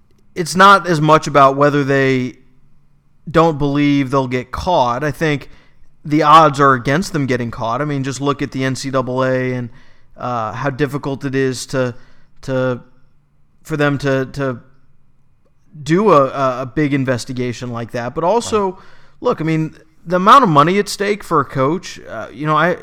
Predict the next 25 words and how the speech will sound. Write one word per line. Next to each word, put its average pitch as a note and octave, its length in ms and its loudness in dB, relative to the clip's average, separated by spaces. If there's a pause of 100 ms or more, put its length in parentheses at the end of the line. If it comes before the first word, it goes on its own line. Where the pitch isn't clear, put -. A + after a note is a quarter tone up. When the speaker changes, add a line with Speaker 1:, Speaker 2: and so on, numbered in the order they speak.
Speaker 1:
I D#3 200 0
always E3+ 240 0
say E3+ 180 0
in C3 60 -4
college F3+ 320 0
football, C3 640 -8 (720)
if D#3 160 -12
you G#3 300 -2 (260)
become F3 300 0
a D3 60 4
head C#3+ 240 2
coach C3 580 0 (1500)
and D3 580 0
you E3 340 -2
are G3 140 6
at B2 100 0
the C#3+ 40 -4
Power D3 360 4
Five C3+ 240 4
level C3+ 260 2
and C#3 80 -2
get B2 100 -2
a A#2 40 -8
five-year C3+ 360 0
contract, C3+ 720 -4